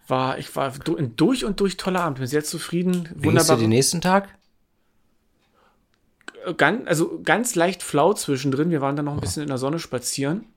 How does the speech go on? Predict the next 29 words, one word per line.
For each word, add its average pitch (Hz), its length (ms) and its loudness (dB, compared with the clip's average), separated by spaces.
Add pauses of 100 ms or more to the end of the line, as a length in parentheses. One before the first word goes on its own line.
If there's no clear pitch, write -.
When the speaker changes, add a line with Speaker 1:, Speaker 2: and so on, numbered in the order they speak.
Speaker 1:
frische - 340 -8
Luft 156 220 -2
schnappen, 156 440 -4
ganz 147 280 -2
leicht 143 280 0
flau, 135 260 0
aber 139 160 -4
nur 127 100 -2
ganz 120 200 -6
leicht. 113 380 -10
Speaker 2:
Und 104 120 0
psychisch 156 400 0
alles 120 260 2
okay? 92 280 -4 (140)
Speaker 1:
Alles 120 260 -6
super. 117 360 -8 (120)
Wobei, 143 220 4
Speaker 2:
Okay. 160 140 2
Speaker 1:
nee, 160 80 -10 (100)
nee, 165 100 -2
stimmt 170 300 -4
nicht, 190 200 -8
stimmt 202 220 -8
nicht, 208 100 -4
muss 170 140 -2
ich 170 100 -4
auch 170 100 -2
ehrlich 175 240 -2
sein. 175 320 -4